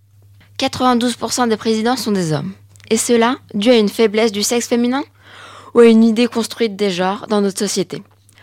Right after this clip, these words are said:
Comme dirait Simone de Beauvoir, on ne naît pas femme,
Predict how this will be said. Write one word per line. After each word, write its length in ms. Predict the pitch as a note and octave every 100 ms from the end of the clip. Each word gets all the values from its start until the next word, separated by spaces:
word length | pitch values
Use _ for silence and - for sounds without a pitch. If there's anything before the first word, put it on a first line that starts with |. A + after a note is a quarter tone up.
| _
Comme 180 | C4+ B3+
dirait 260 | A3+ G3
Simone 380 | - A3+ G#3+ G3+
de 80 | F3+
Beauvoir, 540 | F3 E3 F3+ G3 - _ _ - - - - -
on 80 | F#3+
ne 140 | F#3+
naît 200 | G#3+ C4+
pas 160 | A3 G3
femme, 340 | - G3+ G#3+